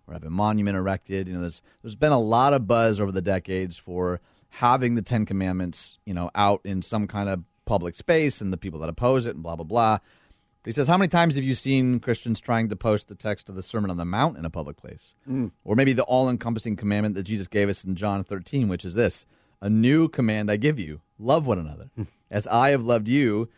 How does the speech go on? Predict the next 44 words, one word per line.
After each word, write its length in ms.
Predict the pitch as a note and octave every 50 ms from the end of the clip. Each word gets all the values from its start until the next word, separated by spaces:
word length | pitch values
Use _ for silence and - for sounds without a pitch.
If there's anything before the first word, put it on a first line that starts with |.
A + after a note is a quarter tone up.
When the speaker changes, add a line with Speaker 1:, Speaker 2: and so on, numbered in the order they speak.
| _ _ _ _
Speaker 1:
so 140 | _ - G#2+
you 180 | G2+ A2 B2+
must 320 | B2+ A2+ A2+ A2 - - F#2+
love 380 | G2+ G2 G2+ G2+ G2+ F#2 - _
one 120 | - G2+ G2+
another.'" 280 | G2+ A2 B2 A2 E2
That's, 440 | E2+ G2+ A2+ A#2+ - - - - - _ _ _ _ _ _ _ _ _ -
that's 300 | C3+ C3 C3 A#2 - -
the 140 | - B2+ A2+
one 480 | A2 G#2+ G2 G#2 A#2+ A#2+ B2 C3 A#2+
compa-, 320 | - C3 G#2+ C#3+ D3+ D#3+ _ -
that's 260 | - B2+ A2 G#2+ A2
the 80 | - C#3+
one 220 | A#2+ B2 B2 B2
commandment. 480 | A2+ - A#2+ C3 C#3+ D#3+ E3+ A2+ F2 - _ -
And 80 | G#2+
he's, 240 | A2+ A#2+ A2 - _ _ _ _ _ _ _
so 140 | - D#3+
the 80 | C#3+ D3+
whole 160 | D#3+ G#3 A3+
article 300 | A3 G#3+ G3+ - F3 D#3+
k-, 100 | - - _ -
kinda 180 | - F3+ E3+ C#3+
goes 180 | D3+ D3+ C#3+
on 160 | D3+ D3+ D3+ C3
to 80 | C#3+
explore 320 | B2+ A2+ - - C#3+ D#3+ F3
a 40 |
little 140 | D#3 B2 A#2
bit 160 | G#2 G#2+ G#2
why, 160 | G2+ B2 C3+ -
why 680 | - A2+ A#2+ B2+ C#3 D#3 D#3+ C#3+ A#2+ A#2 A#2+ C3+ C#3+ C3+ _ _ _ _ - _ _ _ _ _ A2+
do 180 | A2 C3 C3+
we, 300 | B2+ C#3 C#3 C#3 C3+ A#2+ _ _
do 140 | A#2 C3 C3+
we 100 | B2+ B2
fight 340 | - - - C3+ C3+ C#3 A2+
so, 380 | - - C#3 C#3+ D3 D3 - _ -
so 320 | - - - C#3+ C#3 D3+
aggressively, 1000 | D3 B2 G#2 A2+ A#2 B2+ B2 - - A#2+ G2+ F#2 F2+ F#2 F#2 F#2 G2 A2+ A#2+ - _ _ _ _ _ _ _ -
uh, 380 | A2 G#2 G2+ G2+ G2+ G2+ F#2 D2+ _
to 120 | - A2+
erect 300 | G#2 G#2 A2 A2+ G#2+ -
these, 420 | - G#2+ G#2+ G#2+ G2+ F2 - -